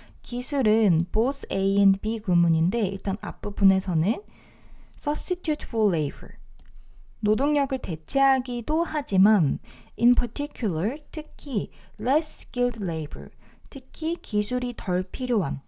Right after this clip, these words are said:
그런 노동력을 대체하기도 하지만 and, 동시에 complement labor,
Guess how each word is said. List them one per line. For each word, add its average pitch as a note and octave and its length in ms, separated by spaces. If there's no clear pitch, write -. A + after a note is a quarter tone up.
그런 G#3+ 320
노동력을 F3 880
대체하기도 B3+ 800
하지만 B3 640
and, D3+ 400
동시에 G#3 800
complement G3+ 1120
labor, D#3 440